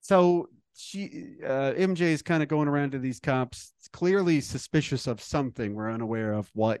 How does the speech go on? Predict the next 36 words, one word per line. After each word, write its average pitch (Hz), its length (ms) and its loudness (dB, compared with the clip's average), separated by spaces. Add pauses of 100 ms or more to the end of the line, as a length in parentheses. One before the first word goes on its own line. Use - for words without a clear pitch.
yet. 101 240 -4
And - 100 -16
she's - 180 -12
like, 92 120 -12
"You - 80 -18
touch 185 240 -2
anything? 277 500 2
You 127 100 0
touch 175 260 2
anything?" 269 440 -2
The 160 80 -4
guy's 127 260 -2
like, 113 180 -6
"No." 131 480 2
And 120 100 2
it's 110 120 -4
like, - 160 -6
"Anybody 208 280 2
else 247 200 4
in 277 80 2
here? 294 340 2 (380)
Like, 123 160 -4 (120)
this 139 220 0
guy?" 190 460 4 (160)
It's - 120 -20
like, 113 140 -10
"Did 117 160 -6
he 143 80 -6
touch 214 220 0
anything?" 302 580 0
And - 120 -12
he's - 140 -12
like, 113 80 -8 (300)
"I - 20 -2
don't 196 920 4
know." 226 100 -8